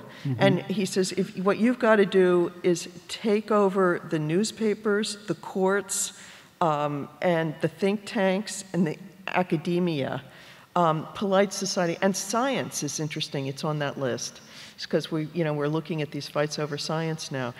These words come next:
Speaker 1: Yep.
Speaker 2: And, and, I mean, I think Powell came at this partly not only 'cause he was doing it for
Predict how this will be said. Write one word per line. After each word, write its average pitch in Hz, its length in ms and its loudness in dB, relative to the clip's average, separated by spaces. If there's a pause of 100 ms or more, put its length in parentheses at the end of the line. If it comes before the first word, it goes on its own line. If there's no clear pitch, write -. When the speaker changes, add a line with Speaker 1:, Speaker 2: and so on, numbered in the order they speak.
Speaker 1:
Yep. 165 180 -4 (120)
Speaker 2:
And, 185 300 4
and, 165 320 0 (180)
I 196 60 6
mean, 190 120 4
I 196 60 4
think 220 260 -4
Powell 196 540 2 (540)
came 262 320 2
at 226 120 2
this 185 460 2 (400)
partly 220 360 4
not 196 260 6
only 196 200 6
'cause 208 160 -2
he 202 80 -4
was 165 160 -2
doing 175 240 2
it 165 160 0
for 165 600 0